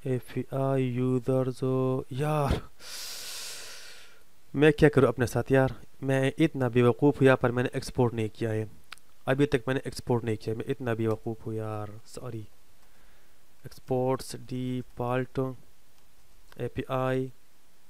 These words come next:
user reducer, यार मैं, मैं हैरान था। यहाँ पर देखे ना, we have ten users, यहाँ पर देखे ना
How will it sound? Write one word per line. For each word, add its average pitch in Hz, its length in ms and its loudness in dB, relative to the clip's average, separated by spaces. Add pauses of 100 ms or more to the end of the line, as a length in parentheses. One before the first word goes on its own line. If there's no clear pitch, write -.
(720)
user 123 240 2
reducer, 113 520 -2 (480)
यार 127 320 -8
मैं, 117 240 -6 (800)
मैं 202 120 0
हैरान 139 500 4
था। 110 220 -2 (760)
यहाँ 135 80 2
पर 127 140 2
देखे 139 240 2
ना, 143 200 0 (260)
we 127 200 2
have 139 100 4
ten 117 260 0
users, 110 360 2
यहाँ 123 80 2
पर 120 140 4
देखे 139 220 4
ना 147 160 2